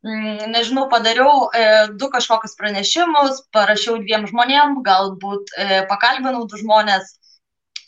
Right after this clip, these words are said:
Ir viskas, man to užtenka. Neužtenka, reikia tai daryti nuolatos.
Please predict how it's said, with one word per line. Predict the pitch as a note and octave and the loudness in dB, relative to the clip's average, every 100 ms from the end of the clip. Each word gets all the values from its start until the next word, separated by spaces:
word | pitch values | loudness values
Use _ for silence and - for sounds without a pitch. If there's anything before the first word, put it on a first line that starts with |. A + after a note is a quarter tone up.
| - | -20
Ir | - B3 B3+ A3+ | -4 -2 -2 -2
viskas, | D#4 F4+ G3+ G3+ | -2 0 -4 -2
man | G3+ G3+ | -2 2
to | A#3+ | 2
užtenka. | G3 - A#3 A#3 | 0 -2 -2 -2
Neužtenka, | A#3 B3 A3 - D#4+ E4+ C4 G3 | -2 0 0 -4 -2 -2 -2 -2
reikia | D#4+ D4+ B3 | -2 -2 -4
tai | D4+ | -4
daryti | B3 A#3 E4 E4 | -2 -2 -2 -2
nuolatos. | A#3 G3 F3 F3 D4 F4 G3+ E3+ | 2 2 2 2 4 4 2 -6